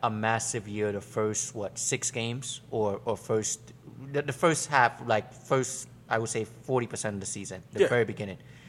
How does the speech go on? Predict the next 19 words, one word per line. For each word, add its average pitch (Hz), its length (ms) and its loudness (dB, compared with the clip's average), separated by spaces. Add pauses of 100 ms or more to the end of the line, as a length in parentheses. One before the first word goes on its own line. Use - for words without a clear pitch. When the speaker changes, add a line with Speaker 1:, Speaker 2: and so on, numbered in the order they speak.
(360)
Speaker 1:
Then, 151 400 8
because 135 360 2
the 139 160 4
offensive 127 500 4
line 104 320 -2
is 92 160 -10
not 101 280 -4
that 98 200 -8
good, 113 220 0
they 101 100 -2
started 104 340 0
running 101 300 -4
a 92 60 -10
two - 240 -8
tight 98 300 -4
end 92 140 -8
set - 400 -4 (260)
for - 140 -4
protection. - 580 -6